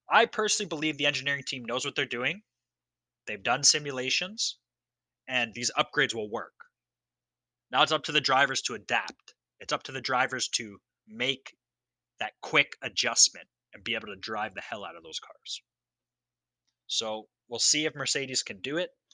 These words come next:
Once again, like I said, Hamilton is, like, six poles in a row or something like that at the Australian Grand Prix, so he knows the track. Once again, it'll be faster. So does that play to Mercedes' strength? We don't know,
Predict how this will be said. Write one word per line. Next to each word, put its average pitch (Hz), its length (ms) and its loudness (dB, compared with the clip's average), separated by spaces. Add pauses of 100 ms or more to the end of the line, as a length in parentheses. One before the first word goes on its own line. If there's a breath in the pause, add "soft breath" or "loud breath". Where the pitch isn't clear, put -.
(880)
Once 113 160 -4
again, 113 220 2
like 120 140 -2
I 120 60 0
said, 117 220 -4
Hamilton 147 760 4 (920)
is, 104 60 -16
like, 101 120 -8
six - 380 6
poles 139 460 -4
in 123 100 -4
a 117 40 -4
row 120 240 2
or 117 140 0
something 113 340 -2
like 107 220 -6
that 104 300 -6 (960)
at 107 120 -12
the 104 100 -10
Australian 104 400 -4
Grand 101 240 -10
Prix, 104 160 -12
so 101 340 -2 (280)
he 117 80 -10
knows 135 240 6
the - 80 -10
track. - 400 -2
Once 110 180 -6
again, 127 220 0
it'll 117 160 -2
be - 100 -6
faster. 190 640 2 (1400)
So - 140 -10
does 131 160 -4
that 131 180 0
play 147 220 2
to 139 320 -2
Mercedes' 143 400 0
strength? 160 260 -2
We 143 140 -4
don't 156 200 0
know, 180 200 -2